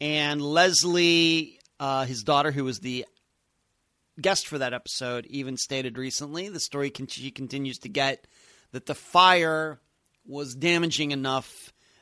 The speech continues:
that they could not get any D N A samples from the remains that were inside the truck. I guess we're just gonna have to ta-, take that as the truth. Maybe we're gonna have to wait until, uh, D N A or some sort of science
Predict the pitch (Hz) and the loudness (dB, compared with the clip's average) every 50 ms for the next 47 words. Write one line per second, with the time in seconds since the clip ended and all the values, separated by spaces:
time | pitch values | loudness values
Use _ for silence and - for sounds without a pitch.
0 | _ - - 117 139 135 - - 131 - - 127 135 143 139 139 - - 127 143 | _ -18 -8 -6 -6 -6 -6 -8 -8 -8 -8 -6 -4 -4 -4 -4 -6 -6 -8 -8
1 | 139 131 - 131 131 131 127 123 120 110 131 131 131 131 131 123 127 123 123 123 | -8 -8 -10 -10 -8 -8 -8 -10 -10 -10 -8 -6 -4 -4 -4 -4 -4 -4 -6 -6
2 | 120 117 - - 131 123 117 113 - 113 110 110 107 - - - - - _ _ | -6 -4 -4 -4 -4 -6 -10 -10 -12 -14 -14 -14 -14 -14 -14 -14 -14 -16 _ _
3 | _ - - 127 123 123 120 123 123 117 - _ _ 113 127 123 123 120 120 117 | _ -14 -10 -8 -8 -8 -8 -8 -10 -12 -14 _ _ -14 -12 -10 -10 -10 -10 -10
4 | 113 110 110 - 117 113 - 117 117 - - - - - - - - - - _ | -10 -12 -12 -14 -16 -16 -16 -14 -14 -14 -14 -14 -18 -20 -20 -20 -20 -20 -20 _
5 | _ _ _ _ _ _ _ _ _ _ _ _ _ _ _ _ _ _ _ _ | _ _ _ _ _ _ _ _ _ _ _ _ _ _ _ _ _ _ _ _
6 | _ _ - - - _ _ _ _ _ _ _ _ _ _ _ _ - 123 123 | _ _ -18 -18 -18 _ _ _ _ _ _ _ _ _ _ _ _ -12 -12 -10
7 | 131 143 147 139 - - - 139 143 127 143 135 - - 135 131 131 139 131 - | -8 -6 -4 -2 -2 -2 -2 -4 -6 -4 -4 -4 -4 -4 -4 -4 -4 -4 -4 -6
8 | - - - 139 131 127 - - - - 139 131 - - 131 131 127 127 120 - | -12 -10 -6 -4 -4 -6 -6 -10 -10 -8 -8 -8 -6 -4 -4 -2 -2 -4 -8 -10
9 | - - - - - - 311 320 302 - - - 135 139 139 139 131 139 143 143 | -12 -12 -10 -6 0 4 4 4 4 2 -4 -10 -8 -6 -6 -4 -4 -4 -6 -6
10 | 143 135 147 147 139 139 151 143 - - 139 135 147 151 156 151 - 139 131 - | -6 -6 -6 -4 -2 -2 -2 -2 -2 -6 -4 -2 0 0 0 -2 -4 -10 -12 -6
11 | - 147 147 143 147 147 147 147 143 143 139 139 139 139 139 135 127 - _ - | -2 0 2 4 4 4 4 4 4 4 4 4 4 4 4 2 0 -4 _ -20
12 | _ _ _ _ _ _ - - 131 135 175 180 180 175 170 175 175 180 185 185 | _ _ _ _ _ _ -18 -10 -4 0 2 2 2 2 2 4 4 4 6 4
13 | 170 156 - 175 175 170 - - 175 160 151 - - - 160 156 160 160 147 - | 4 2 2 0 0 -2 0 0 0 0 0 0 2 2 2 2 2 2 0 -2